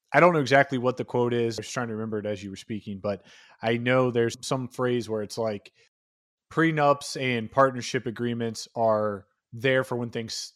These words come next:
don't go well, not for when things go well," because obviously when you're married or in a partnership, which are similar, when things are going well, you don't necessarily need those things, right? But when things stop going well, that's when you need to have specific direction, and that's what those documents are for.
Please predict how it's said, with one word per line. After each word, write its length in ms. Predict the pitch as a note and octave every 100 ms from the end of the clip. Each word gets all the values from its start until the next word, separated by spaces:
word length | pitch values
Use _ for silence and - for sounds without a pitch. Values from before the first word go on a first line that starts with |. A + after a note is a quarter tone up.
| _
don't 240 | - C3+ C3+
go 180 | C#3
well, 240 | C#3 C#3+ D3
not 320 | B2+ B2 -
for 120 | B2+
when 140 | A2+ G#2+
things 200 | A2+ -
go 180 | A#2
well," 220 | A#2 B2+ B2+
because 380 | B2 A2+ G2+ - -
obviously 340 | C3 B2+ B2 B2
when 280 | A#2 A2 G2 -
you're 120 | A#2
married 380 | A#2+ B2 B2 A#2
or 180 | A2+ A2+
in 60 |
a 40 | G#2+
partnership, 460 | A#2+ A#2 A2+ B2
which 160 | A2 G#2
are 40 |
similar, 500 | G2+ B2+ A#2+ A#2+ B2+ _ -
when 160 | - G#2
things 220 | A#2+ A2+
are 60 |
going 300 | A2 A#2 A#2
well, 380 | A2+ A2+ A#2 A#2 -
you 100 | A2+
don't 240 | A#2+ A2+
necessarily 400 | A2+ A2+ B2 G#2+
need 220 | G#2+ A2+
those 180 | G2+ F#2+
things, 260 | - G2 F#2
right? 260 | G2+ G#2+ - _
But 120 | - A2
when 200 | A2+ G#2+
things 200 | A2+ -
stop 400 | - C#3+ C#3+ -
going 260 | A2 G#2
well, 160 | G2+ G2+
that's 300 | G2 G#2+ -
when 100 | G2
you 120 | F#2+
need 280 | F#2 F#2+ F2+ - _ -
to 60 |
have 300 | G2+ G#2 F#2+ F2+ _ _
specific 520 | - - - A2 G2+ -
direction, 520 | G2+ G2 - G2+ F2+
and 120 | F2
that's 220 | F#2+ -
what 120 | F#2+
those 140 | F#2+ F2+
documents 460 | F#2+ F2+ F#2 F2
are 60 | F2
for. 360 | - F#2+ E2+